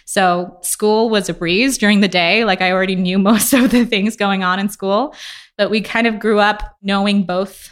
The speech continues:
languages really well, being able to read and write in both. So going back to Iran, it was just more of a cultural transition, not so much that I couldn't communicate as well. And I went back to Iran for a few years before going to university,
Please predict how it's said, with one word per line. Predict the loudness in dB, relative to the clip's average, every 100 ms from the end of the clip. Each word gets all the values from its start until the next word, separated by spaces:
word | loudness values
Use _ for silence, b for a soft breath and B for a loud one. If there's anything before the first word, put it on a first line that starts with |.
| -4
languages | -2 0 0 -2 -2
really | -2 -2
well, | 0 2 0
being | 0 -4
able | -4 -6
to | -6 -4
read | -2
and | -2 -2
write | -2
in | 0 0
both. | 0 -4 -6
So | -6 -4
going | -2 -2
back | -2 -4
to | -4
Iran, | -4 -2 -4 -4
it |
was | -6
just | -8 -8 -4
more | -4
of | -4
a | -6 -12 _ _ b b b
cultural | -2 0 0 0
transition, | 0 0 0 0 2 2 2
not | 0 -2
so | -4
much | -2 -2 -4 -6 -6 -12 _ -6
that | -4 -2
I | -4
couldn't | -4 -6 -6 -10 -8
communicate | -4 -2 -2 -4 -6 -6
as | -6
well. | -6 -4 -6 -10 B B B -4
And | -2
I | 0
went | 0 -2 -6 _ -4
back | -2 -2
to | -2 0 0 -4 -4
Iran | -2 -2
for | -4 -2 -2
a | -4
few | -6 -6
years | -4 -4 -6
before | -12 -8 -6
going | -6 -6 -6
to | -6
university, | -6 -6 -6 -8 -6 -4 -2 -4